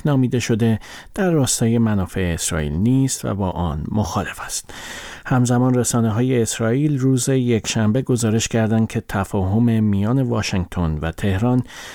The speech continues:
در مذاکراتی که از مدتی پیش در عمان در جریان بوده ظاهراً قطعی شده و تهران در ازای محدود کردن توسعهٔ برنامهٔ هسته‌ای خود از کاهش تحریم‌ها در برخی زمینه‌ها برخوردار خواهد شد.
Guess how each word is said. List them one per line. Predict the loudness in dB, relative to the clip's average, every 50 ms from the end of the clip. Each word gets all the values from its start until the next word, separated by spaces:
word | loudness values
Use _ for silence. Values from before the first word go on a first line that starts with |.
| -20 -8
در | -2 0 2 4
مذاکراتی | 4 4 4 2 2 0 0 -2 -2 -2 -2 0 0 -2 -2 -4 -6
که | -4 -2
از | 0 0 0 0 0
مدتی | 0 0 0 0 0 -2 -2 -2 -2 -2
پیش | 0 0 -2 -2 -2
در | -2 -2 -2 -2 -2 -2 -2
عمان | 0 2 2 2 2 2 2 2 2
در | 2 0 0
جریان | -2 -2 -2 0 0 2 2 2 2 0
بوده | 0 0 0 0
ظاهراً | 2 0 0 0 0 0 0 0 0 0 -2
قطعی | -4 -4 -4 -4 -2 -2 0
شده | 0 2 2 2
و | 2 0 0
تهران | 0 0 0 2 2 2 2 0 0 -2 -8 -18 -18 -18 -18 -18 -8
در | -2 0 2 2
ازای | 2 2 2 2 2 2 2
محدود | 2 2 0 -2 -2 -4 -6 -6 -4
کردن | -4 -2 -2 0 0 0 0 2 2 2
توسعهٔ | 0 -2 -2 -2 -2 -2 0 0 0 0 0 0 0 0
برنامهٔ | 0 0 0 0 2 2 2 0 0 0 0 0
هسته‌ای | 2 0 0 -2 -2 -2 -2 0 0 -2
خود | 0 0 0 0 0 -2 -8 -16 -16 -16 -18 -16 -6 -2
از | 0 0 0 -2
کاهش | -2 0 0 2 2 2 0 0 0 -2 -2
تحریم‌ها | -2 -2 0 0 0 0 0 0 0 0 0 0 0 2 2 2 0
در | 0 0 0 0 -2 -2
برخی | -4 -4 -2 -2 -2 -2 -2 -2 -2 0
زمینه‌ها | 0 2 2 2 2 0 0 0 0 -2 0
برخوردار | 0 0 0 -2 -4 -6 -6 -6 -6 -6 -8 -12
خواهد | -12 -10 -10 -6 -6 -6 -6 -6
شد. | -8 -8 -8